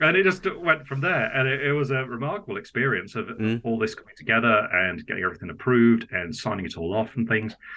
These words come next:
Speaker 1: Um, and it was really cool because, um, what we were able to do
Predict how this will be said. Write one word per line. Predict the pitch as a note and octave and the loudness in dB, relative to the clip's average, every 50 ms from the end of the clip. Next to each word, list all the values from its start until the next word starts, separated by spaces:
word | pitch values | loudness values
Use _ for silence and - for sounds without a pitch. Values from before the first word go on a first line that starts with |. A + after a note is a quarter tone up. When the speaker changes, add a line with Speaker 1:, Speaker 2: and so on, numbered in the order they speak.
| - - - - - | -16 -16 -18 -4 2
Speaker 1:
Um, | - F#2+ G2 F#2 F#2 F2+ F2 D#2+ D2 - _ _ _ _ _ _ _ _ _ _ _ - | 4 6 6 6 4 2 -4 -8 -12 -16 _ _ _ _ _ _ _ _ _ _ _ 4
and | C#3+ C#3+ | 4 6
it | C3 | 6
was | A2+ C3+ | 6 4
really | E3+ F3 C#3 - | 4 4 4 2
cool | - - A#3 A3 A#2+ G2+ E2 | 2 2 4 4 4 2 -2
because, | - G2+ - - D3 B2 A2+ A2+ - - - - - | -6 -8 -2 0 2 2 2 0 -2 -8 -14 -8 -2
um, | - A2 A2 G#2 G#2 A#2 - _ _ _ _ _ | -2 0 0 -2 -4 -10 -14 _ _ _ _ _
what | A#2+ A#2 C3 C#3 C#3+ C#3+ - | -4 0 0 0 0 -2 -2
we | B2+ B2+ B2 | -2 0 2
were | B2+ C3+ | 2 2
able | C#3 C#3 A#2 | 0 0 -6
to | - E2 E2+ | -10 -14 -10
do | - D3+ C#3 - - - | -4 -4 -4 -4 -4 -10